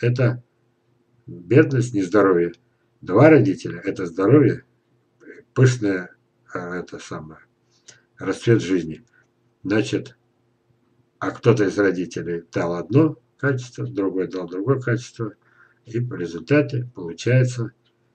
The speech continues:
третье качество. Вот так вот. И даже не среднеарифметическое, но мы это еще будем проходить. Следующий.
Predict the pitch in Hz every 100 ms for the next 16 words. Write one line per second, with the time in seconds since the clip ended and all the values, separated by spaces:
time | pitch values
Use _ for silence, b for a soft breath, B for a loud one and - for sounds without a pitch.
0 | _ _ _ _ _ 107 113 - 87 -
1 | 85 - - - 123 - _ 113 117 123
2 | 87 - - - _ b b b b b
3 | b b _ - 113 127 127 120 113 120
4 | 123 117 104 101 101 98 82 - - 85
5 | 87 127 117 113 107 101 90 101 95 95
6 | 85 87 - 90 78 73 - _ _ _
7 | _ _ _ _ _ _ _ _ _ _
8 | _ _ - - _ _ b b b _
9 | _ _ - - 139 104 95 - 95 -